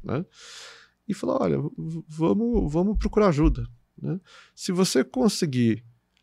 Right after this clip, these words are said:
é, fazer com que uma pessoa dessa chegue e ajuda, ah, fez sua parte.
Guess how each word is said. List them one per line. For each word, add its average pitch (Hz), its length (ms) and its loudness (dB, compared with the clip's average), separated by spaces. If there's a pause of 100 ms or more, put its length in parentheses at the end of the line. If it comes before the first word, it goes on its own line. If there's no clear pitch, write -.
(280)
é, 110 340 2
fazer 180 340 2
com 202 120 -18
que - 80 -10
uma 170 160 2
pessoa 147 340 2
dessa 110 320 4
chegue 190 340 4
e 147 40 8
ajuda, 117 500 4 (540)
ah, 269 300 -10 (920)
fez - 200 -8
sua 117 100 -4
parte. - 460 -14